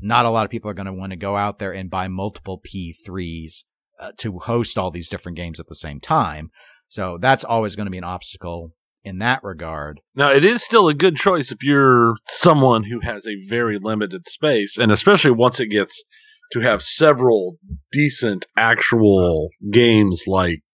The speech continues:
Speaker 2: Heist and Lexi Lightspeed, actual, actual pure pinball style games. I can see where somebody who might only have room for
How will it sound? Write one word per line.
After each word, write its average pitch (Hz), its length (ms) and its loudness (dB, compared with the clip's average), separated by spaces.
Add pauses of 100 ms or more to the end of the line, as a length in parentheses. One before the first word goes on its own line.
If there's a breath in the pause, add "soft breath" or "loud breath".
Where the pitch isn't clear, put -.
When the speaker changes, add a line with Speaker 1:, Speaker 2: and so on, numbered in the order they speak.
Speaker 2:
Heist 98 500 2
and 90 140 -4
Lexi 92 320 0
Lightspeed, 92 440 0
actual, 92 360 -2 (520 loud breath)
actual 120 460 2
pure 147 280 4
pinball 113 440 -4
style 92 420 -8
games. 101 420 -6
I 101 100 -4
can 98 180 -6
see 147 260 4
where 101 120 -2
somebody 98 340 0
who 98 80 -2
might 101 180 4
only 98 200 2
have 95 160 2
room 110 360 4
for 87 220 -2